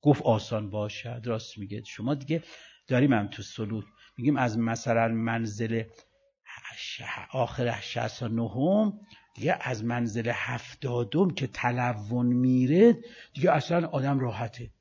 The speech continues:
یعنی فقط عشق می‌کنه، اما اولش خیلی طول می‌کشه. اما اگر کسی داند، یعنی گفت آسان باشد، اما اگر کسی داند یعنی بتواند،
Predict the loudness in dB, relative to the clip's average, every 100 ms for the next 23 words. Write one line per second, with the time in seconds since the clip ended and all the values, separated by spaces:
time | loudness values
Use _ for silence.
0 | _ _ _ _ -2 4 6 8 8 6
1 | 4 -4 -6 -4 -4 -6 -8 -4 0 0
2 | 0 0 0 2 2 4 4 4 2 0
3 | 0 -2 -4 -8 -10 -18 -20 -20 -2 4
4 | 8 10 10 8 4 8 10 8 8 4
5 | 8 8 10 10 12 8 6 -10 -20 _
6 | -4 0 4 2 2 4 4 4 2 2
7 | 8 10 12 12 10 8 0 0 -8 -2
8 | 2 4 4 6 6 6 2 -4 0 0
9 | 0 -2 _ 2 6 10 10 10 12 12
10 | 12 4 4 -2 -6